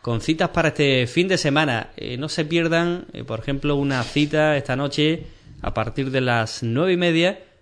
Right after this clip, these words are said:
en la Sala Municipal de Exposiciones de, de la ais. La verdad es que, eh, supone la reapertura, eh, lo que se refiere, eh, para, bueno, pues, muestras pictóricas de lo que es la Sala Municipal de Exposiciones en este dos mil doce,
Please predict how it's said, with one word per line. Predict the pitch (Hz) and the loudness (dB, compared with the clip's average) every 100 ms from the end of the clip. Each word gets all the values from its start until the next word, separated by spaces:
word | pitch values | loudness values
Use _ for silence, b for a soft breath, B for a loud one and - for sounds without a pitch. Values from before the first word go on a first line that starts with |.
| _ | _
en | 107 | -6
la | 107 | -6
Sala | - 147 | -2 0
Municipal | 156 147 131 120 147 156 160 | 2 0 -2 -2 0 0 2
de | |
Exposiciones | 147 - 113 113 143 156 131 123 | 0 -2 -6 -4 -2 -2 -4 -4
de, | 120 117 107 | -2 -2 -2
de | 117 | -2
la | 113 139 | 2 2
ais. | 110 104 - b b b | 2 -4 -12 b b b
La | - | -6
verdad | 123 | -4
es | |
que, | 139 170 - 139 127 | 0 0 0 0 0
eh, | 123 | 0
supone | - 120 147 160 175 196 B B B - | -2 -2 2 2 2 0 B B B -10
la | 113 120 | -2 -2
reapertura, | 117 123 120 113 107 143 170 190 202 | 0 -2 -2 -4 -2 0 0 0 -4
eh, | - 50 | -8 -10
lo | - 123 | -6 -6
que | |
se | 117 110 | -6 -4
refiere, | 113 - 139 147 156 - | -6 -4 -2 0 0 -4
eh, | - 113 | -8 -8
para, | 110 117 123 143 | -4 -2 -2 -2
bueno, | - 120 120 | -6 -10 -10
pues, | 107 101 - | -10 -10 -10
muestras | 110 117 117 120 | -8 -6 -4 -6
pictóricas | 123 107 147 143 147 175 170 127 | -4 -2 0 0 2 0 0 -4
de | 117 | -6
lo | 107 | -6
que | 120 | -4
es | |
la | 123 | -4
Sala | 123 127 127 120 | -4 -2 -2 -2
Municipal | 117 117 123 123 123 | -2 -6 -6 -4 -2
de | 120 | -2
Exposiciones | 117 123 120 131 147 170 | -4 -4 -4 -2 -2 -4
en | 131 | -6
este | 127 131 | -6 -4
dos | 127 | -4
mil | 131 131 | -4 -2
doce, | 139 139 147 156 | -2 0 -2 -2